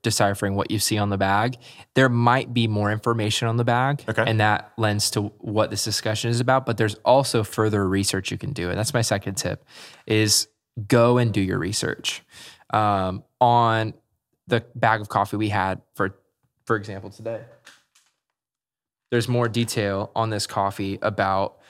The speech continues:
Speaker 1: um, the province that the coffee is from, and also the process of the coffee,
Speaker 2: Okay.
Speaker 1: the varietal, um, the variety of coffee. And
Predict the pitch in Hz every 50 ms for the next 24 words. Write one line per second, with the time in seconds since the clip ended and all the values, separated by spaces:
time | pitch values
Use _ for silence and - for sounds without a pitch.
0 | - - - _ - 107 107 104 101 98 98 95 95 92 - - _ _ _ _
1 | - _ _ - - 117 - - - 110 98 101 98 - 82 69 - - - -
2 | - 104 95 - 95 - - 90 - - - 90 71 - - - - - - 50
3 | - - 117 - - - - - - - - - - - _ _ _ _ _ _
4 | _ _ _ _ _ _ _ _ _ _ _ _ _ _ _ - 113 117 120 117
5 | 113 110 107 104 101 - - 113 113 110 - - 117 110 107 107 104 101 101 98
6 | 92 - _ _ _ _ _ _ _ _ _ _ _ _ _ _ _ _ - 120
7 | 107 - - 123 107 101 104 - - - 92 98 - - - 104 101 104 107 -
8 | - - - - - - - - 123 - 110 - 101 95 92 - - 117 127 117
9 | 101 120 117 107 101 92 - 98 101 104 98 85 73 65 95 - _ _ _ _
10 | _ _ _ _ - 107 107 104 98 95 92 - 117 117 101 110 107 104 92 98
11 | 101 104 98 101 98 65 - - - - - 110 110 - - - 123 117 _ _
12 | - - - - - _ - 120 117 117 113 107 104 104 98 98 98 95